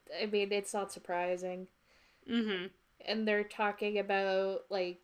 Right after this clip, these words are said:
Speaker 1: the dwarves and how they'll make fine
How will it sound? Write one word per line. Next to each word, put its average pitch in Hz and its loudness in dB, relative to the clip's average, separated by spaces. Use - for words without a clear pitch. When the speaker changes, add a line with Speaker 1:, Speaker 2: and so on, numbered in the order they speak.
Speaker 1:
the 202 2
dwarves 185 2
and 185 0
how 202 4
they'll 196 -2
make 190 -4
fine 196 0